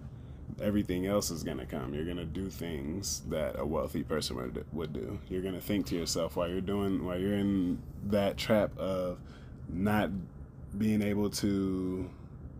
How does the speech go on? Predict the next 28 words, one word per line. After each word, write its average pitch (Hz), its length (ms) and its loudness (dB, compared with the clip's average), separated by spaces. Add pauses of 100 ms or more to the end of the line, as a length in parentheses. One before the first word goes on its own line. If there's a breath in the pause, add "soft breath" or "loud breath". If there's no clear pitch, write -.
(260)
do 107 120 4
the 104 120 2
stuff 104 300 2
that 101 180 0
you 104 80 4
wanna 107 200 6
do, 104 100 4
you're 104 280 8
gonna 95 340 0
be 98 260 -2
like, 92 240 0
"Oh 92 180 0
man, 87 360 -2
would 87 100 -2
a 87 60 -2
wealthy 90 300 0
person 90 320 0
do 95 160 2
this 98 180 2
right 95 180 2
now?" 101 260 0 (640)
And 87 160 -4
it's 90 200 -2
up, 90 180 0
it's 98 220 -2
up 95 180 2
to 82 80 -2
you 92 340 4